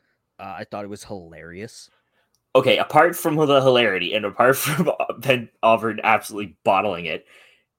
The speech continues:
Speaker 2: like, I want your genuine reaction to it. What were, were you surprised by the result?
Speaker 1: I was a little surprised, uh,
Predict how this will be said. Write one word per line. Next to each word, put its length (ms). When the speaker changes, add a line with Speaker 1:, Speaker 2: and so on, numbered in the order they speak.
Speaker 2:
like, 280
I 100
want 200
your 100
genuine 640
reaction 520
to 120
it. 180
What 180
were, 160
were 80
you 180
surprised 600
by 140
the 100
result? 480
Speaker 1:
I 140
was 160
a 40
little 220
surprised, 600
uh, 300